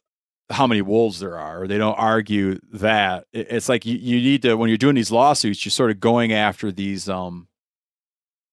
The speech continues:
y-, you're pursuing technicalities. You'd be like,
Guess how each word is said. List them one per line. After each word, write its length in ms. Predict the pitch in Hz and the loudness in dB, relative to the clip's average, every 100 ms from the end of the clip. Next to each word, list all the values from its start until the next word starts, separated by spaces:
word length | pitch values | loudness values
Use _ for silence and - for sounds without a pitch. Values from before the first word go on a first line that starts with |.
| _ _ - | _ _ -20
y-, 320 | - 113 - | -18 -16 -8
you're 160 | 120 113 | -4 -4
pursuing 460 | 123 - 151 120 | -2 2 2 2
technicalities. 840 | - 123 104 - 113 113 92 92 - | 2 -2 -2 -2 0 0 -4 -10 -6
You'd 60 | 110 | 0
be 60 | |
like, 240 | 113 98 | 0 0